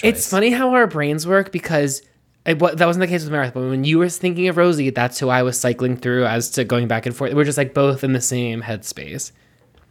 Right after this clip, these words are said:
Speaker 2: Because would you say Michelle Collins?
Speaker 1: I was thinking of Nicole Wallace before Michelle
Speaker 2: Nicole
Speaker 1: Collins.
Speaker 2: Wallace would be an incredible traitor.
Speaker 1: Um, but then
Speaker 2: So
Speaker 1: I
Speaker 2: what,
Speaker 1: think
Speaker 2: yeah,
Speaker 1: you
Speaker 2: because
Speaker 1: want
Speaker 2: I'm trying to pick them from different eras.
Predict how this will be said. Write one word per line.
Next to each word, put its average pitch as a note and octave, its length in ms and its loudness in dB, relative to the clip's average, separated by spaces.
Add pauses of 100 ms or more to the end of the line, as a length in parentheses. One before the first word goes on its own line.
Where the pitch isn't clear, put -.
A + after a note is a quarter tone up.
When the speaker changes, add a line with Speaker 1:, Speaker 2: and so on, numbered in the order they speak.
(220)
Speaker 2:
Because C3 300 2
would A#2+ 140 0
you B2 100 2
say B2+ 160 2
Michelle A2 260 -2
Collins? A2+ 640 -4 (1120)
Speaker 1:
I D#3+ 100 2
was E3+ 120 -2
thinking E3+ 220 0
of D#3 60 0
Nicole C#3+ 360 0
Wallace B2 840 0 (340)
before B2+ 280 -4
Michelle A#2 240 2
Speaker 2:
Nicole - 140 -4
Speaker 1:
Collins. A2+ 180 4
Speaker 2:
Wallace A2 360 4
would B2 100 -6
be A#2+ 100 -2
an G#2+ 80 -2
incredible G#2 1200 0
traitor. D#2+ 800 -6 (800)
Speaker 1:
Um, A2 800 -4 (220)
but - 160 -6
then E3 120 2
Speaker 2:
So C#3+ 80 6
Speaker 1:
I - 20 4
Speaker 2:
what, B2+ 140 4
Speaker 1:
think B2+ 100 -4
Speaker 2:
yeah, C3 140 6
Speaker 1:
you - 40 0
Speaker 2:
because C3+ 200 4
Speaker 1:
want C#3 40 4
Speaker 2:
I'm C3+ 60 4
trying C#3 200 4
to D3 60 2
pick D3+ 200 -2
them C#3+ 140 -2
from C3 180 -2
different A2 320 -8
eras. E2+ 540 -10